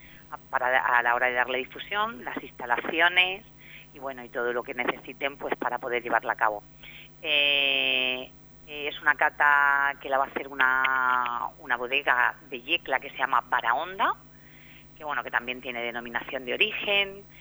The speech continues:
sobre todo en vino Monastrell. Y la cata está, bueno, está prevista para alrededor de unas treinta, treinta y dos personas aproximadamente. Todavía me falta confirmar con, con, bueno,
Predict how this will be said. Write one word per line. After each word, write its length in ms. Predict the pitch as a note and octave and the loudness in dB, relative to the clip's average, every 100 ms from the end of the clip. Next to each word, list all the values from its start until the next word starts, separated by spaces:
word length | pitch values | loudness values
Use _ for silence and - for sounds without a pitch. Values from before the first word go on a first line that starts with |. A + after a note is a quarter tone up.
| - - - | -20 -20 -16
sobre 220 | D3 C#3+ | -12 -8
todo 240 | C#3 C3 | -4 -2
en 320 | B2+ B2 B2 B2+ | 0 -2 -6 -4
vino 180 | B2+ | -2
Monastrell. 720 | B2 B2+ A#2+ - F#3 G#3+ A#3+ C#4+ - - - - - | 0 2 2 2 4 4 2 -10 -20 -14 -14 -14 -20
Y 160 | F#3+ E3 | -16 -2
la 160 | C#3+ | -2
cata 480 | C3+ D3 D#3 D3+ D3+ D3+ | 0 2 4 6 6 2
está, 840 | - - D3+ D3 D3 D3 C#3+ D3 | -6 0 4 4 4 4 2 2
bueno, 220 | D#3 C3+ | -2 -4
está 180 | - D#3 | -4 -4
prevista 560 | - D3 D#3 - F3+ F#3 | -2 -2 -2 2 4 4
para 160 | D#3 | 0
alrededor 440 | C#3+ C3+ C3 D3 D#3 | 0 -2 0 0 -4
de 60 | |
unas 200 | D#3 C#3 - | -6 -8 -8
treinta, 800 | - G#3 A3+ A3+ B3 A#3 A#3 A#3+ - - | -2 -2 -2 -4 0 2 2 -4 -14 -8
treinta 600 | D#3+ D3 C#3+ C3+ C3+ C3+ | -8 -8 -10 0 2 2
y 300 | C3+ C3+ C3+ | -2 -6 -4
dos 180 | F3 F3 | -4 -4
personas 540 | - C#3+ - D#3 C#3 - | -8 -14 -12 -8 -8 -8
aproximadamente. 1040 | - - - C#3+ A#2+ A2 A#2 A2+ G#2+ G#2 - - - - - - - - - - | -14 -14 -18 -8 -4 -4 -4 -8 -14 -20 -20 -20 -20 -20 -20 -20 -20 -20 -20 -16
Todavía 240 | C3 C#3+ | -10 -6
me 80 | D3 | -6
falta 240 | D3+ C#3+ | -2 0
confirmar 800 | C#3+ C#3+ - D3 C#3 C#3 C3+ C#3 | 0 -4 -12 -4 2 4 4 0
con, 560 | - C3+ C3+ C3+ C3 B2 | -4 -6 -6 -14 -16 -18
con, 160 | C3+ C3+ | -18 -12
bueno, 200 | C#3+ | -12